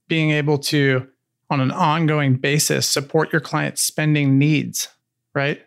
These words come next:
Not because when they were forty-five, they told you they wanted a hundred grand a year when they retired,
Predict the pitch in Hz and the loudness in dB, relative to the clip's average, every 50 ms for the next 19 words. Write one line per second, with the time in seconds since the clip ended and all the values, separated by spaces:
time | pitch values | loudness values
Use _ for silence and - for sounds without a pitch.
0 | _ _ - 165 160 180 190 196 180 175 - 170 170 160 147 135 139 143 135 139 | _ _ -4 -2 -2 0 0 -2 -2 0 -2 -2 0 0 0 0 0 2 2 2
1 | 139 135 135 123 120 - 170 160 156 147 135 135 - 147 143 147 147 139 135 127 | 2 2 0 -2 -2 0 0 0 2 2 0 -2 -2 -2 -2 -2 -2 -2 -2 -2
2 | 131 131 131 - 143 139 131 131 131 131 127 127 131 131 131 131 131 123 135 135 | -2 -2 -2 0 0 0 2 2 2 2 2 2 2 2 0 0 0 0 0 0
3 | 127 120 120 127 127 131 127 123 117 113 120 131 147 147 135 135 127 123 120 123 | -2 -2 -2 0 0 0 0 0 -2 0 0 0 0 2 0 0 0 0 -2 -4
4 | - - - 156 170 160 - - - - | -4 -4 -4 -4 -4 -4 -4 -6 -8 -12